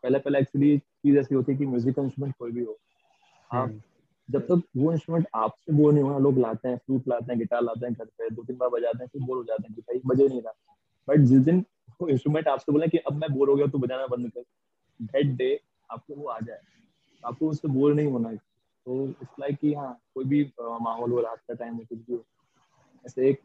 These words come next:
Speaker 1: ये, अ, टेंशन दूर करने वाली चीज़ है मेरे लिए। कुछ भी हो, एक दो
Speaker 2: हम्म।
Speaker 1: सॉन्ग्स मैं गाता हूँ, तो एकदम रिलीफ मिलता है, एक अच्छे हार्मोन्स छूटते हैं उस, उससे। तो और, अ, बहुत लोग बोलते हैं, "भाई, तेरी गर्लफ्रेंड कहाँ है?" तो गर्लफ्रेंड का मन से गिटार होता था।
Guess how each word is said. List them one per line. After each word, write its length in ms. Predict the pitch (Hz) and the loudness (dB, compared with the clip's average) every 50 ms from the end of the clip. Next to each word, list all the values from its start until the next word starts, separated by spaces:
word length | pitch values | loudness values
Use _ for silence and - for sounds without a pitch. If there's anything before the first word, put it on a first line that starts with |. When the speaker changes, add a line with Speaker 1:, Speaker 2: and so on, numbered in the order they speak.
| _ - | _ 0
Speaker 1:
ये, 260 | 131 143 147 151 151 147 - _ _ _ _ _ _ _ _ - | 2 4 6 6 6 4 0 _ _ _ _ _ _ _ _ 0
अ, 300 | 120 120 117 117 117 117 120 - _ _ _ _ _ _ - | 0 2 2 2 0 -2 -6 -10 _ _ _ _ _ _ -4
टेंशन 580 | 131 139 143 139 - 165 160 160 160 160 147 139 - _ _ _ 123 | 0 0 0 2 2 0 0 2 2 0 0 -2 -4 _ _ _ 0
दूर 180 | 131 147 151 | 2 4 4
करने 180 | 139 147 139 139 | 4 4 2 2
वाली 120 | 135 135 | 0 -2
चीज़ 180 | 131 131 123 120 | 0 0 0 0
है 60 | 120 | 0
मेरे 220 | 117 110 110 110 | -2 -4 -4 -6
लिए। 140 | 110 110 110 - _ _ _ _ _ _ _ _ _ _ _ _ - 123 | -6 -6 -8 -10 _ _ _ _ _ _ _ _ _ _ _ _ -6 -4
कुछ 120 | 143 135 | -2 0
भी 80 | 139 143 | 0 0
हो, 160 | 143 147 147 | 2 2 2
एक 60 | 143 | 2
दो 60 | 131 | 2
Speaker 2:
हम्म। 100 | 123 139 | 2 0
Speaker 1:
सॉन्ग्स 280 | 123 107 123 131 131 127 | -2 -4 -6 -6 -6 -6
मैं 140 | 131 135 127 | -8 -8 -8
गाता 200 | 120 113 123 127 | -10 -10 -10 -10
हूँ, 80 | 135 | -6
तो 120 | 143 139 127 | -4 -4 -2
एकदम 240 | 127 139 139 143 | -2 -4 -6 -8
रिलीफ 480 | 143 175 - _ _ - 131 131 143 139 - - | -8 -10 -14 _ _ -2 0 0 0 0 -2 -6
मिलता 220 | 123 113 - 120 | -12 -10 -8 -8
है, 60 | 117 | -8
एक 120 | 120 120 - | -8 -8 -10
अच्छे 200 | - - - 135 | -12 -12 -12 -10
हार्मोन्स 380 | 127 123 123 120 123 127 127 - _ _ _ _ _ _ _ _ _ _ _ _ _ - | -8 -8 -8 -8 -8 -10 -12 -16 _ _ _ _ _ _ _ _ _ _ _ _ _ -14
छूटते 240 | 131 127 - _ 127 | -14 -14 -12 _ -8
हैं 80 | 127 | -8
उस, 140 | 123 127 _ _ _ - | -8 -8 _ _ _ -12
उससे। 320 | 120 113 - _ - 120 | -12 -12 -10 _ -8 -8
तो 140 | - - 123 | -6 -6 -4
और, 200 | 120 120 123 123 - _ _ _ _ _ _ - | -2 -2 -2 -2 -4 _ _ _ _ _ _ 0
अ, 180 | 127 123 120 | 2 4 4
बहुत 260 | 117 113 117 131 135 139 | 4 4 4 4 6 6
लोग 120 | 139 131 | 6 6
बोलते 180 | 127 123 117 131 | 6 4 4 4
हैं, 40 | |
"भाई, 140 | 127 135 131 | 4 4 4
तेरी 180 | 127 139 135 127 | 4 4 4 4
गर्लफ्रेंड 400 | 123 117 120 - 135 131 127 117 | 2 0 0 -2 -2 -2 -2 -2
कहाँ 140 | 123 110 110 | -4 -6 -10
है?" 120 | 113 113 | -12 -14
तो 80 | 123 113 | -10 -8
गर्लफ्रेंड 340 | 123 120 120 - 131 127 | -8 -8 -8 -8 -8 -8
का 60 | 135 131 | -8 -6
मन 140 | 127 127 | -6 -6
से 100 | 131 127 | -6 -4
गिटार 240 | 127 123 - 120 120 | -4 -4 -4 -4 -4
होता 220 | 120 113 110 - - | -4 -6 -8 -10 -16
था। 140 | - _ | -20 _